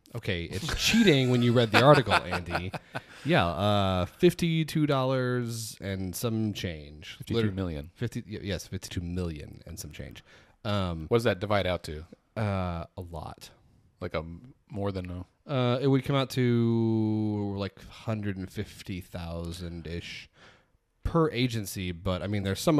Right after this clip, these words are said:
Speaker 1: like, some of them are,
Speaker 2: Like,
Speaker 1: are
Speaker 2: Class
Speaker 1: doing,
Speaker 2: and Tag is
Speaker 1: is,
Speaker 2: rolling.
Speaker 1: yeah, are doing, like,
Speaker 2: Right.
Speaker 1: huge amounts of business. The other thing that was, like, shocking to me is, <laughs> is, so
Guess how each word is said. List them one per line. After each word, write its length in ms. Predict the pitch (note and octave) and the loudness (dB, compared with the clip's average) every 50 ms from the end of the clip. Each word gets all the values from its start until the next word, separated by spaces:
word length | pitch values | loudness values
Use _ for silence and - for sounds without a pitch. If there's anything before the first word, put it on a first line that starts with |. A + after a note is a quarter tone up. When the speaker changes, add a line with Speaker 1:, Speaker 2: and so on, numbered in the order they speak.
| C#3+ - | 2 2
Speaker 1:
like, 160 | A#2+ A#2 - | -2 -4 -2
some 140 | - A3+ G#3 | 0 2 2
of 80 | D3 A2+ | 4 4
them 120 | A2 G#2 | 2 0
are, 120 | G2 G2+ G2 F2 - - G#2 | -2 -4 -4 -8 -12 -6 -4
Speaker 2:
Like, 140 | G2 F#2+ | -2 -2
Speaker 1:
are 20 | G2 | -2
Speaker 2:
Class 300 | F#2+ - C#3 C#3+ C3+ F2+ | 0 4 4 4 4 4
Speaker 1:
doing, 100 | A#2+ A2 | 2 -2
Speaker 2:
and 80 | G2+ | 0
Tag 260 | - A2 G2+ G2 G2 F2+ | 0 0 0 0 -2 -4
is 100 | F#2 F2+ | -8 -10
Speaker 1:
is, 40 | |
Speaker 2:
rolling. 380 | F2 F2+ - - F#2+ F#2 - - | -4 0 2 2 2 0 -4 -2
Speaker 1:
yeah, 280 | C3+ C#3 D#3 A#2 E2+ D#2 | 2 2 4 4 2 0
are 200 | - F2+ F#2+ G2+ | 0 2 2 2
doing, 220 | G#2 G#2+ G2+ F2+ | 4 2 0 0
like, 140 | F2 F2 - - - - | 0 -4 -8 -10 -4 0
Speaker 2:
Right. 140 | D3+ C#3+ B2+ | 2 4 6
Speaker 1:
huge 180 | A2 G#2 F#2+ | 4 4 2
amounts 180 | G2 F#2 F2 - | 0 -4 -4 -4
of 40 | F2 | -4
business. 240 | F2+ E2 D#2+ - - | -6 -6 -6 -4 2
The 120 | A#2 D#3+ | 6 8
other 100 | A3 G#3+ | 8 8
thing 100 | F3+ D3 | 8 6
that 60 | A#2 | 4
was, 120 | G2 F#2 G2+ | 2 0 -2
like, 100 | G2 - | -4 -4
shocking 340 | - A#2+ G2+ - - G2+ | -4 -4 -4 -2 -4 -4
to 100 | F2 - | -4 -4
me 140 | G2+ F#2+ F2+ | -4 -4 -4
is, 180 | E2+ E2 - - - - - - | -4 -6 -8 -12 -18 -20 -20 -20
<laughs> 260 | - _ - - - | -20 _ -14 -2 0
is, 220 | E3 D#3 - - - | 0 0 0 -4 -10
so 260 | - - B2 G#2+ G2 | -4 -2 0 0 0